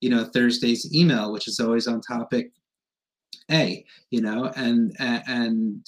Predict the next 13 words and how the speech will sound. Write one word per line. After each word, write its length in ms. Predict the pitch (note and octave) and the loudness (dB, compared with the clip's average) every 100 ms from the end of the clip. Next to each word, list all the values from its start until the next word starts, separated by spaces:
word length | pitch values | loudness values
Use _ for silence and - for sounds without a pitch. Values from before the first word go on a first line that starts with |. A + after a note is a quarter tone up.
| - | -10
why 180 | C3 B2 | -4 0
don't 80 | C3 | 0
you 120 | A#2+ | 0
stay 280 | - C3 B2+ | 0 2 2
on 320 | B2 A#2+ A#2+ | 4 2 2
this 440 | A#2 C#3 D#3 - C3 | -2 2 2 0 -2
email?" 340 | A2+ G#2+ G2+ - _ _ - | -2 -2 -6 -10 _ _ -4
And 140 | C3 | 4
the 80 | E3+ | 6
other 240 | A3 A#3 | 8 6
thing 260 | - C#3 B2 | 4 2 4
is 200 | A#2+ A#2+ | 2 2
that 280 | A#2+ A2+ | -2 -2